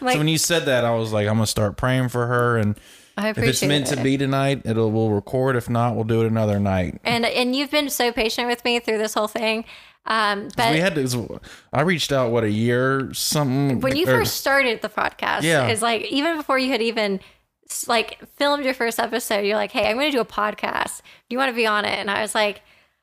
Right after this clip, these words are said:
Speaker 1: at the time, I couldn't legally do
Speaker 2: 'Cause
Speaker 1: it.
Speaker 2: legally, yeah.
Speaker 1: Yeah. And, um, then, um, so, yeah, it must have been over a year and a half ago because,
Speaker 2: About, yeah.
Speaker 1: um, that
Speaker 2: So we
Speaker 1: was
Speaker 2: started October twelfth
Speaker 1: Mm-hmm.
Speaker 2: of twenty twenty-one was our first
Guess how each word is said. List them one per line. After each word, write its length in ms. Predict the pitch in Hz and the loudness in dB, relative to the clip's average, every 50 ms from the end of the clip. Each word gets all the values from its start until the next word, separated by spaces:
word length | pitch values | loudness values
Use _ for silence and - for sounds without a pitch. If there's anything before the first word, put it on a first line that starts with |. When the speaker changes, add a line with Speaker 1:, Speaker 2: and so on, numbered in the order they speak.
| _ _ _ _ _ _ | _ _ _ _ _ _
Speaker 1:
at 160 | - - - - | -2 -2 0 0
the 80 | 240 | -4
time, 300 | - - 269 269 277 285 | -6 -4 -2 0 0 2
I 80 | 277 254 | 0 0
couldn't 280 | - 277 262 - - | -2 -2 -4 -4 -2
legally 380 | - 220 220 196 208 202 196 190 | -2 -2 0 0 0 0 0 0
do 80 | 185 - | 0 0
Speaker 2:
'Cause 100 | 139 - | 0 2
Speaker 1:
it. 100 | - - | 2 2
Speaker 2:
legally, 360 | 143 139 127 120 110 107 101 | 2 2 2 2 2 2 2
yeah. 200 | 95 107 107 - | 2 2 2 2
Speaker 1:
Yeah. 240 | 226 233 - - - - - | 2 2 0 0 -4 -6 -6
And, 420 | 220 233 220 220 214 208 208 208 | -4 -2 0 0 0 -2 -2 0
um, 460 | 226 208 208 202 208 214 208 202 202 190 | 0 0 0 0 -2 -2 -4 -6 -4 -2
then, 340 | 220 208 208 214 208 202 | -2 0 0 0 0 0
um, 400 | 202 196 196 190 196 196 226 208 | 0 0 0 0 -2 -4 -6 -8
so, 260 | - - 247 233 226 220 214 | -6 -2 0 0 0 0 0
yeah, 220 | 254 277 320 320 | 0 0 2 0
it 60 | 220 214 | 0 0
must 180 | 214 233 - | -2 -2 -2
have 80 | - 240 | -2 -2
been 140 | 233 240 233 | -2 0 0
over 220 | 233 240 240 254 240 | 0 0 0 0 0
a 60 | 226 | 2
year 180 | 214 202 196 | 2 0 0
and 80 | 196 190 | 0 0
a 20 | |
half 240 | 214 208 220 240 - | 0 -2 -2 -2 -4
ago 300 | 226 - 202 - - - - - - | -4 -4 -4 -4 -4 -6 -10 -6 -4
because, 440 | 220 220 110 117 127 139 - 92 110 | -2 0 2 2 2 2 2 2 2
Speaker 2:
About, 260 | 113 120 131 135 123 - | 2 2 2 0 -2 -2
yeah. 180 | 208 202 185 | -2 -2 -2
Speaker 1:
um, 120 | 190 190 208 | -4 -2 -2
that 40 | 202 | 0
Speaker 2:
So 60 | 196 | 0
we 40 | 131 | 0
Speaker 1:
was 40 | - | 0
Speaker 2:
started 320 | - 143 135 135 127 120 117 | 0 0 2 2 2 0 0
October 520 | 113 104 - - 139 139 139 127 131 120 | -2 -4 -6 -4 -2 0 0 0 0 -2
twelfth 720 | - - - - 139 131 120 110 90 - - - - - - - - - - - - _ _ | -2 -6 -6 -2 0 2 2 2 0 -2 -6 -8 -8 -8 -10 -14 -18 -20 -20 -20 -20 _ _
Speaker 1:
Mm-hmm. 160 | 220 214 233 | -8 -4 -4
Speaker 2:
of 80 | 240 247 | -4 -4
twenty 300 | 277 147 131 123 120 120 | -2 -2 0 0 0 0
twenty-one 560 | 113 - 135 127 120 117 117 117 117 110 107 | -2 -2 -2 0 2 2 2 2 2 2 2
was 120 | 104 98 101 | 2 2 2
our 140 | 101 98 | 0 0
first 560 | 95 - - 113 107 104 98 - - - - | 0 0 0 0 0 2 0 -2 -4 -6 -6